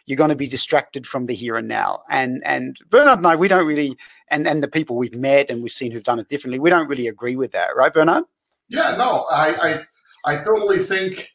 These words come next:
Speaker 2: it's, it's not that way, because I literally lived with all those guys. And then let's say it's a hard day. That's four hours of training and a few hours of eating and, and cleaning up your bike. So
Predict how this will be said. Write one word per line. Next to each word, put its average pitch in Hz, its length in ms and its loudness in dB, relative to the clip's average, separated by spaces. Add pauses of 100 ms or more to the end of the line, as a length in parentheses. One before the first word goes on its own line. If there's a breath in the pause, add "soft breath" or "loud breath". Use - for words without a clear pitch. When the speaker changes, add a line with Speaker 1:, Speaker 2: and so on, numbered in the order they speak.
(380)
Speaker 2:
it's, - 340 -2
it's - 240 -2
not 196 240 2
that - 260 2
way, 120 320 -4
because 170 420 0
I 196 440 4
literally 175 560 2
lived 135 560 2
with 131 160 0
all 123 160 0
those 113 240 -6
guys. - 600 -2 (420 soft breath)
And 165 200 2
then 170 360 2
let's 226 340 0
say 208 240 2
it's 196 160 -2
a 160 60 -2
hard - 340 0
day. 160 220 0
That's 151 240 0
four 202 320 -2
hours 254 320 0
of - 240 -6
training 175 500 -4 (580)
and 147 500 -2
a 131 80 -6
few 170 260 2
hours 135 260 2
of - 240 -6
eating 185 400 0
and, 135 240 0
and 127 360 -8
cleaning 147 340 -2
up 131 180 -2
your 127 160 -2
bike. 185 240 2
So 156 340 2